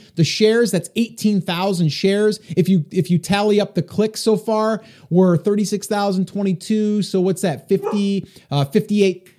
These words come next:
fifty-eight thousand? That's crazy, right? Sorry about the little bark there. Got Maisie in the office today, and I got some people outside doing some work. So, uh, yeah, she's just letting them know that we're in here recording. Uh, <laughs> so, yeah,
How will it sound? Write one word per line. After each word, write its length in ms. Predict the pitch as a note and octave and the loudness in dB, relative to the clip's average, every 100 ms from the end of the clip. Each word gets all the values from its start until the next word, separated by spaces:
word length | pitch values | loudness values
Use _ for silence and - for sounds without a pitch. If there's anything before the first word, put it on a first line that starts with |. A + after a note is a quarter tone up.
| _ A3 | _ -2
fifty-eight 440 | G3 G3+ F3+ E3 | 0 2 2 2
thousand? 680 | D#3 E3+ A3+ G#3+ C#4 B3+ _ _ _ _ _ _ _ | -2 2 2 2 -2 -4 _ _ _ _ _ _ _
That's 140 | E3 - | -10 -2
crazy, 560 | C4+ E4+ C4+ C#3+ - - | 0 2 2 -2 -6 -4
right? 280 | F3 A3 | -2 -2
Sorry 220 | - F#3 E3+ | 0 2 4
about 180 | D3 | 2
the 80 | D3 | 2
little 120 | C#3+ | 0
bark 320 | A2+ C#3 B2+ - | 2 0 0 -6
there. 200 | G2 A2+ | -10 -10
Got 180 | A#2 | -6
Maisie 340 | A#2 B2+ B2 A#2+ | -2 0 0 -2
in 80 | A2+ | -2
the 100 | A2+ | -2
office 380 | B2+ B2 G2+ | -4 -4 -10
today, 300 | - G#2+ G#2+ | -8 -8 -6
and 80 | A2+ | -6
I 60 | A2 | -6
got 200 | A#2 A2+ | -8 -12
some 120 | - | -10
people 280 | C#3 A#2+ A2 | -8 -6 -8
outside 440 | A2 - B2+ A#2 | -8 -4 -4 -2
doing 160 | A#2 A2 | -4 -6
some 180 | - G#2+ | -8 -8
work. 340 | B2+ - _ _ _ _ | -8 -10 _ _ _ _
So, 420 | - A2 G2+ G#2 | -10 -10 -8 -12
uh, 200 | G2+ F#2 _ _ _ _ - | -12 -18 _ _ _ _ -14
yeah, 200 | - A#2+ | -14 -14
she's 260 | - A#2+ A2+ | -10 -8 -8
just 220 | A#2+ - | -10 -6
letting 240 | C3 A#2+ B2 | -6 -4 -4
them 160 | A#2 | -2
know 260 | B2+ C3+ B2 | 0 0 -2
that 140 | A#2+ | -4
we're 120 | C3 | -4
in 60 | B2 | 0
here 140 | C#3+ | 2
recording. 420 | D#3 A3+ G3+ A#2 - _ _ _ _ _ | 2 2 2 2 -10 _ _ _ _ _
Uh, 200 | C#3 D#3 C#3+ - E3+ - B3 | -4 0 0 0 -10 -4 -4
<laughs> 440 | - A#3 B3+ A#3+ | -4 -8 -6 -4
so, 540 | D3 B3 A#3 A3 G#3+ _ | 0 4 6 6 2 _
yeah, 360 | A#3 F#4+ - | -4 -4 -6